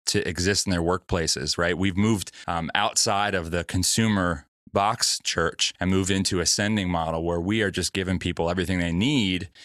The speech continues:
And, and so much of that just comes through the relational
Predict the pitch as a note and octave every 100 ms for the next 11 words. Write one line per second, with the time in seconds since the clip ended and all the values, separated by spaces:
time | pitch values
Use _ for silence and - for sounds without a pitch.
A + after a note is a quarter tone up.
0 | - - - A2 - G#2+ - C3 B2 A#2
1 | G#2+ F2+ D#2+ G2 - F#2 F#2 - - E2+
2 | D#2+ D#2 D#2+ E2 E2 E2+ E2 F2 D#2+